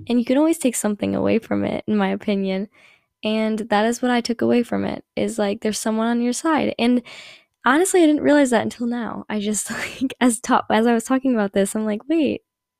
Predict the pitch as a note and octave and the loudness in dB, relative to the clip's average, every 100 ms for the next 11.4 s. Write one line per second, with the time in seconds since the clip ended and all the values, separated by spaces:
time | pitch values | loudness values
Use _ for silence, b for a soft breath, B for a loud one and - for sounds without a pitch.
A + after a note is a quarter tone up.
0 | _ - B3 B3+ D#4 G#3+ - - A3 A3 | _ -2 0 2 0 0 -4 -4 -4 -4
1 | - - - - B B B B B - | -2 -2 -2 -6 B B B B B -12
2 | - D4+ C#4 - _ _ _ - A#3 D4 | 2 4 4 -2 _ _ _ -4 2 2
3 | D4 D#4+ G#4+ G4 B3+ B3+ G#3+ G3+ A3 F#3+ | 2 0 0 -2 -2 -2 -2 -4 -6 -6
4 | G3 - G3+ F#3+ F#3+ F#3+ F#3+ F#3 F#3 G3 | -8 -6 -4 -4 -4 -6 -4 -4 -4 -6
5 | - F#3+ - _ - A3 D4 D#4 D#4+ A#3 | -6 -6 -6 _ -8 -6 -4 -2 0 0
6 | G3 F#3+ G3+ A3+ A3+ F#3+ - _ b b | 0 0 0 -2 -2 -4 -4 _ b b
7 | b b _ C4 B3 B3 A#3+ A#3+ A#3 C4 | b b _ 2 4 4 2 2 2 0
8 | C#4+ B3+ A3+ - G3 F#3+ F#3+ G#3 G3 F#3 | 2 0 -2 0 0 2 0 0 0 -2
9 | - _ _ _ _ G#3 G#3 G3+ F#3+ G3 | -4 _ _ _ _ 0 2 2 2 2
10 | G3 G3 - G#3 G3+ G3+ G3 G3+ - G3 | 2 0 -2 -2 0 2 2 0 0 0
11 | G3 F#3+ G3 | 2 0 -2